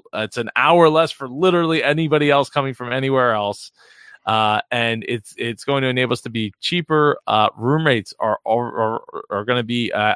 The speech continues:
I think, a hundred and nineteen dollars a night. Um, so that is way cheaper than what Ocean was. Not that, you know, again, supply and demand, where we were, atmosphere,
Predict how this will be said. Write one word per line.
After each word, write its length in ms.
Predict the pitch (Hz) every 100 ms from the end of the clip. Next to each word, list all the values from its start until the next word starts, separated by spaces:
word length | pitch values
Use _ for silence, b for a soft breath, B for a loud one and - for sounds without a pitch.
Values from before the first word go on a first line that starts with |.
| -
I 60 |
think, 180 | 107 120
a 60 | 104
hundred 280 | 120 131 120
and 120 | 107
nineteen 360 | 104 113 123
dollars 400 | 117 113 117 113
a 40 | 113
night. 320 | 107 123 127 _ _ _ _
Um, 440 | 101 101 98 98 -
so 340 | - 107 98 -
that 200 | 107 110
is 140 | 98 98 107
way 360 | - 117 135 123
cheaper 400 | - 131 - 117
than 220 | 120 117
what 180 | 117 -
Ocean 320 | 120 - 131
was. 200 | 131 127
Not 220 | 110 -
that, 160 | 110 -
you 160 | 123 110
know, 180 | 98 -
again, 380 | 120 117 107 123 _ _
supply 440 | - 123 123 120
and 80 | 120
demand, 560 | 117 117 120 117 113
where 240 | 120 110 113
we 100 | 113
were, 500 | 110 117 113 113 107 B B B
atmosphere, 960 | 107 92 113 - 117 113 107 104 101